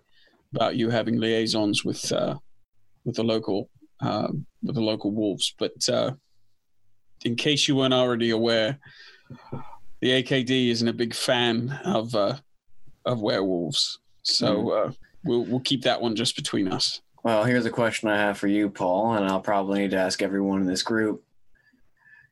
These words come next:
Speaker 2: You're the majority. I'm just sort of slightly more experienced, and my skill set is varied, but I'm no specialist in anything, except maybe shooting.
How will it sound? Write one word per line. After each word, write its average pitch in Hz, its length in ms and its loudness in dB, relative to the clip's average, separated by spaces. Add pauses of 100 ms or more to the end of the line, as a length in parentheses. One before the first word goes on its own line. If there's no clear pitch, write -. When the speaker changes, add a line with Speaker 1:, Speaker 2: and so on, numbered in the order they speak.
(580)
Speaker 2:
You're 120 220 4
the 151 80 4
majority. 120 760 4
I'm 113 380 4
just 104 440 2
sort 113 300 2
of - 560 -4 (560)
slightly 110 400 2
more 104 260 0
experienced, 90 840 0
and 92 300 0 (320)
my 98 300 2
skill 107 300 0
set 101 260 0
is 92 440 -2
varied, 110 580 2
but 101 100 2
I'm 101 160 2
no 101 120 2
specialist 104 600 -2
in 98 80 -2
anything, 90 480 -2 (1040)
except 113 280 0
maybe 92 180 0
shooting. 87 400 0